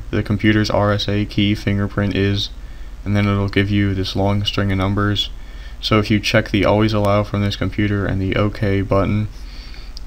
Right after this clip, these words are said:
then that means that you're connected to the watch.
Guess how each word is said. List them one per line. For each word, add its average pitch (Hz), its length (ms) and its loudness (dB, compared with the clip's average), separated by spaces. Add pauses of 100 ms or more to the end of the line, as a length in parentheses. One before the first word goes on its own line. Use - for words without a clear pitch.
(320)
then 104 200 -2
that 98 300 -2 (800)
means 101 320 -2
that 92 100 0
you're 92 140 0
connected 98 440 -4
to 104 80 -6
the 95 100 0
watch. 98 500 0